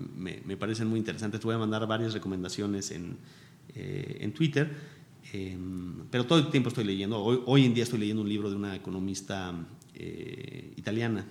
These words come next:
que se llama Mariana Ma-, Mazzucato, eh, que se llama The Value of Everything. Y entonces, recuestionar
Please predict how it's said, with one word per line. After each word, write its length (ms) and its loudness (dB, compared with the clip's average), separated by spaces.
que 100 -10
se 60 -8
llama 140 -2
Mariana 240 -2
Ma-, 300 -4
Mazzucato, 840 -10
eh, 280 -8
que 60 -8
se 60 -6
llama 180 0
The 60 -2
Value 300 -2
of 100 -8
Everything. 440 -8
Y 40 -8
entonces, 280 -2
recuestionar 1040 0